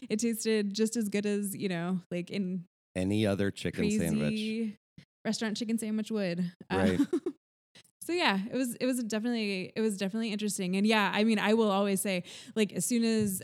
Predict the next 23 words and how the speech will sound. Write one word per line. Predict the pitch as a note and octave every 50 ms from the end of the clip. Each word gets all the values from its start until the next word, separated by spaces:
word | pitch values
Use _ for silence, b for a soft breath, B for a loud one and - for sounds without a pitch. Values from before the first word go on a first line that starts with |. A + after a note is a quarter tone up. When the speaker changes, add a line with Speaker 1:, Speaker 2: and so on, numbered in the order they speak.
| - _ -
Speaker 1:
I | G3+ G3+ G3 G3 G3 F#3+ G3
s-, | F#3 - - - - -
when | - A#3+ A#3+ B3
I | C4 C#4 D4
send | D#4 - D4 B3+ A3+
out | G3+ F#3+ F#3+ F#3 F#3 F3+ -
a | - F#3+
press | - G3 F#3 F3 - -
release | F3+ F3+ F3 F3 E3+ E3+ F3 E3 - -
about | F#3+ F3 F3 E3 E3 D#3 - - - -
a | - G3
restaurant | F3+ F3 E3+ D#3 - - E3+ D#3+ - -
opening | - F3+ - - C3+ D#3 D#3+ -
in | - - G3
Columbus, | G#3 - B3+ A3 E3 - - - - - F#3 F3+ - -
Speaker 2:
Mm-hmm. | - G#2 G#2 A2 A2 A2+ A#2+ A2+ B B _ _ _ -
Speaker 1:
generally | F#3+ - - A3+ G#3+ G3+ G3+ F#3+ F#3 F#3 F3 F3+ F3+ F3 E3+ E3+ E3 D#3+ E3 F3 F3 F3 D#3+ - _ _ _ _ _ _ _ _ _ _ _
it's | - F#3 - -
kinda | - G3 - - -
crickets. | F3 - - - - - - - - - _ - - - - - -
<laughs> | B3+ - E4 G#4 - - A4+ - -
I | E4
mean, | C4+ B3+ A#3 G#3+ G#3 G3+ G3 G3